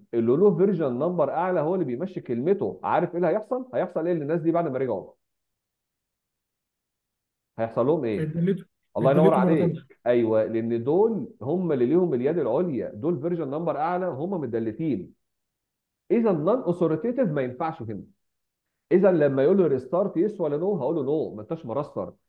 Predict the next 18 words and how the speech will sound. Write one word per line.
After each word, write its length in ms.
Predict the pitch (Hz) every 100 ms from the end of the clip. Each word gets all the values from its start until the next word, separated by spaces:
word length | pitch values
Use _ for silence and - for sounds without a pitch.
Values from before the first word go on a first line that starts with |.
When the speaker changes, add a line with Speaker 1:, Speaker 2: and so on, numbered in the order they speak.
| _
Speaker 1:
ليه 180 | 107 123
بقى؟ 460 | 131 117 110 107 - _ _ 117
هخش 440 | 113 - 185 170
اعمل 360 | 139 139 127 -
اوثوريتيف 640 | 104 117 117 151 147 117
ريستور. 520 | 107 - 117 90 67 _ _ _
اذا 220 | 156 165
تطلع 420 | 139 160 196 160 120
من 120 | 117
هنا 180 | 143 147
بمعلومه 680 | 120 110 123 143 151 151 - _
ان 180 | 107 107
اوثوريتيف 880 | 90 113 120 117 117 160 185 202 135 - _
ده 180 | 107 151
مش 240 | 175 -
نوع 200 | 143 160
ريستور 380 | 139 117 - 147
مخصص، 600 | 127 117 135 127 117 113